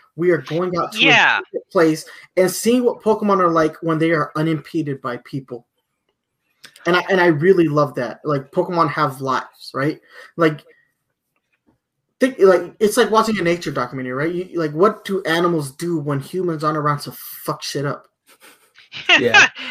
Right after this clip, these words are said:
Speaker 2: Yeah, no, I, I hear that. That, that makes sense. I like that.
Speaker 1: And so, uh, so for me, that was, like, such a great expansion of,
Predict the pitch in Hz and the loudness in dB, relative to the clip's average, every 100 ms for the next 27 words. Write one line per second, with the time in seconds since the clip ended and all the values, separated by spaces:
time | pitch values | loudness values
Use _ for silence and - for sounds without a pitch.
0 | 208 - 262 226 233 226 202 202 202 202 | -14 0 2 4 4 4 2 0 0 0
1 | 196 127 113 156 185 180 - 113 - 139 | -4 -6 -12 -16 -16 -16 -16 -16 -16 -12
2 | 165 - 80 - _ _ - 160 202 170 | -12 -12 -16 -18 _ _ -4 4 4 6
3 | 202 190 180 151 196 - 180 190 254 180 | 4 4 2 -2 0 0 0 2 2 2
4 | 165 180 170 151 - - 220 214 160 - | 0 0 -2 -4 -8 -4 -2 -2 -6 -2
5 | 175 190 165 - - 165 151 - 156 151 | -2 0 -4 -10 -4 -4 -4 -8 -6 -6
6 | 139 131 | -6 -10